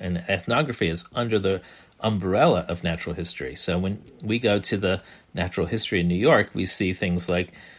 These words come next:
um, the Hall of Asian Peoples, the Hall of African Peoples, um, the, the Hall of, uh,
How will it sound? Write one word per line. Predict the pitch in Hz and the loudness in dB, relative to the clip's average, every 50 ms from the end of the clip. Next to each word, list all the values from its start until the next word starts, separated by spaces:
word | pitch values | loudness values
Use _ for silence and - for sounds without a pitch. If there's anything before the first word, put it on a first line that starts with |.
| - _ _ - | -20 _ _ -10
um, | - 92 87 87 82 85 | -6 -6 -4 -2 -4 -4
the | 87 87 | -4 -4
Hall | 85 - - 92 90 85 87 87 | -4 -2 0 0 2 2 0 0
of | 85 - | -2 -2
Asian | - - 95 90 - - 85 85 | -2 -2 -2 -2 -2 -2 -4 -4
Peoples, | - - 139 139 - 117 101 101 95 92 90 87 - - | -2 -2 -2 0 0 2 2 2 2 2 0 0 -2 -2
the | - 92 90 | -2 -2 -2
Hall | 90 98 85 82 78 80 | 0 0 0 0 0 -2
of | 87 85 - | -2 -2 0
African | 98 101 98 - 104 - - 87 | -2 -2 0 -2 -6 -4 -4 -6
Peoples, | 87 - 90 87 - 87 87 82 82 87 - - - - - - - - _ - | -4 -4 -6 -4 -2 0 0 0 0 -2 -4 -6 -8 -18 -20 -20 -20 -20 _ -4
um, | 95 95 87 87 85 90 - | -2 0 2 2 0 -2 -4
the, | - - - | -8 -12 -12
the | - - 92 90 85 | -10 -8 -6 -6 -6
Hall | 85 - - - 110 101 95 92 90 90 90 | -8 -10 -6 -2 0 0 2 2 2 0 0
of, | 87 90 90 87 87 87 85 87 | 0 0 0 2 2 0 0 -2
uh, | - - 87 87 85 85 82 | -6 -4 -2 0 0 0 -2